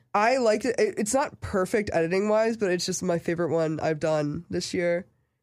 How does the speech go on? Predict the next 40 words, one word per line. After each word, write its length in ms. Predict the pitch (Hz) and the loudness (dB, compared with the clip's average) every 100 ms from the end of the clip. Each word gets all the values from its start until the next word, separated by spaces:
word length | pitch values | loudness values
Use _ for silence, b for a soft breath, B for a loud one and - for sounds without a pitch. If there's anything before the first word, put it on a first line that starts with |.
| - | 0
And 120 | 208 | 4
I, 200 | 214 208 | 6 4
I 40 | |
took 140 | 220 262 | 2 2
an 80 | |
editing 280 | 190 196 190 | 2 2 0
class. 220 | 185 175 | 0 -2
We 80 | 185 | 0
also 180 | 180 196 | -2 -2
did, 220 | 175 165 | -2 0
uh, 360 | 156 156 147 151 - _ _ _ _ | 0 0 0 -4 -8 _ _ _ _
we 80 | 156 | -4
just 220 | 180 170 | -2 0
did, 400 | 170 160 151 156 - | 2 2 2 0 -4
uh, 540 | 147 147 147 143 143 139 - _ | -2 -2 0 -2 -2 -6 -10 _
sound 440 | - - 180 170 | -8 0 2 2
design, 460 | 175 151 139 90 - - | 0 0 -2 -2 -6 -6
which 180 | 175 180 | -4 -2
is 100 | - | -2
so 280 | - 160 151 | 0 0 0
fun. 340 | - 127 110 | -2 -4 -2
I 120 | 147 | -2
love 280 | 165 160 139 | 0 0 -2
sound 260 | 143 95 123 | -4 -4 -4
design. 400 | 156 110 95 170 b b b b b _ _ | -4 -4 -4 -6 b b b b b _ _
I 100 | 196 | 2
don't, 220 | 202 220 | 2 2
like, 240 | - 214 - | 0 0 2
I 180 | 202 202 | 2 4
gotta, 340 | 226 254 214 - _ _ | 2 2 0 -6 _ _
I 140 | 180 | 0
did, 240 | 185 220 196 | 2 2 2
like, 200 | 180 165 - | 0 -2 -2
I 140 | 170 | 0
don't 100 | 175 | 2
know 120 | 175 | 2
if, 80 | 170 196 | 0 -2
who's 200 | 170 185 | -2 -2
seen 200 | - 185 | 0 0
the, 100 | 165 | 0